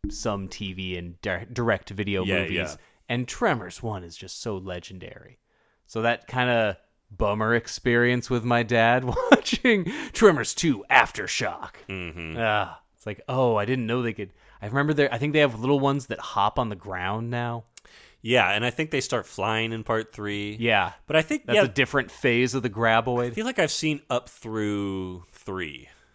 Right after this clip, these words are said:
Speaker 2: Maybe a little bit of four. Four is like the legend begins, and it's takes
Speaker 1: Oh, is it a prequel?
Speaker 2: takes place in the Old West.
Speaker 1: Oh,
Speaker 2: So I
Speaker 1: jeez,
Speaker 2: feel like
Speaker 1: that's
Speaker 2: I've
Speaker 1: gotta
Speaker 2: seen some. I feel like there was, like, a marathon on T N T, you know,
Speaker 1: Sure.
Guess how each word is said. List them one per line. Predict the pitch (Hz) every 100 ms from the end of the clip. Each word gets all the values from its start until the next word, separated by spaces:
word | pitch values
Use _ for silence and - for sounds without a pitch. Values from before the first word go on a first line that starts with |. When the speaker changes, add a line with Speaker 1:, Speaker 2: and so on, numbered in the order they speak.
| _ _
Speaker 2:
Maybe | 95 123 135
a |
little | 120 113
bit | 101
of | 85
four. | - 87 73
Four | 71 - 139 165
is | 113
like | 117 101 -
the | 87
legend | 87 92 92 87
begins, | 80 78 85 82 69 65
and | 80
it's | 80 - - -
takes | 117 160
Speaker 1:
Oh, | 156
is | 151
it | 143
a | 135
prequel? | - 147 151 185 185
Speaker 2:
takes | 117 98
place | - 107 -
in |
the | 92
Old | 92 80
West. | 82 87 - - - _ _ _ _ _ -
Speaker 1:
Oh, | 107 104
Speaker 2:
So | - - - 190 143
I | 143
Speaker 1:
jeez, | 135
Speaker 2:
feel | 170
like | 160 143
Speaker 1:
that's | 120 -
Speaker 2:
I've | 127
Speaker 1:
gotta | 110
Speaker 2:
seen | 120 110
some. | - - 113 107
I | 101 - - -
feel | 254
like | 220
there | 156
was, | 135
like, | 127
a | 113
marathon | 107 104 104 - 92 90
on | 87
T | - 95
N | 87 82
T, | -
you | 85 80 80
know, | 76 73 76
Speaker 1:
Sure. | - 107 87 82